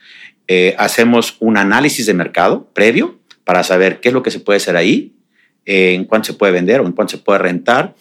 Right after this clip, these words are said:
y hacemos un plan, una proyección financiera, eh, para decirle, "Mira, bueno, en base a este, a este tipo de negocio, tu propiedad tiene este valor si lo desarrollas,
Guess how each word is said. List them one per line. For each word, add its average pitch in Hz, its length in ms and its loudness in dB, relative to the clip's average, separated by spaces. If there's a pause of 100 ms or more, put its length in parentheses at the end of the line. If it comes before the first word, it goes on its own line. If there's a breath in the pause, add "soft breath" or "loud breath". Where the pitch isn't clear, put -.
(300 loud breath)
y 107 240 2
hacemos 110 520 0
un 110 400 0
plan, 95 840 -2 (560 soft breath)
una 107 220 0
proyección 98 360 0
financiera, 160 720 0 (480)
eh, 87 440 0
para 92 160 0
decirle, 104 420 2
"Mira, 80 240 -2
bueno, 82 340 -12
en 95 240 -2
base 113 540 2
a 92 240 2
este, 117 500 0
a 101 160 0
este 107 240 -2
tipo 104 280 -2
de 95 60 0
negocio, 117 600 0 (400 soft breath)
tu 110 240 -2
propiedad 104 800 2 (300)
tiene 104 380 2
este 98 260 -2
valor 87 480 -2 (400)
si - 440 -2
lo 107 140 0
desarrollas, - 840 -10